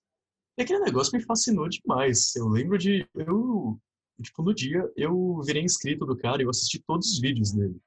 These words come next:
que ele postava da, da montanha-russa. Fiquei muito frustrado que ele não tinha terminado o último projeto, porque eu,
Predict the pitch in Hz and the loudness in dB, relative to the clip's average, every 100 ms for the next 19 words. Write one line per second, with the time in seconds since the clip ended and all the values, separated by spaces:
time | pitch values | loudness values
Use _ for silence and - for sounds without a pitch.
0 | _ 110 110 113 - 107 104 95 95 87 | _ -2 0 -2 0 0 2 0 -4 -8
1 | 87 _ - 117 113 131 107 104 113 - | -14 _ -4 -2 0 0 2 2 2 -2
2 | 113 - _ _ _ - _ _ _ - | -6 -12 _ _ _ -20 _ _ _ -6
3 | 165 - 170 190 175 196 226 214 165 185 | -6 0 2 4 4 4 0 0 -2 0
4 | 185 165 165 160 151 156 143 151 156 160 | 0 0 0 0 0 0 0 2 0 0
5 | 156 - 151 123 127 139 - 139 139 139 | -2 0 2 4 2 0 -6 -2 0 0
6 | 131 | -4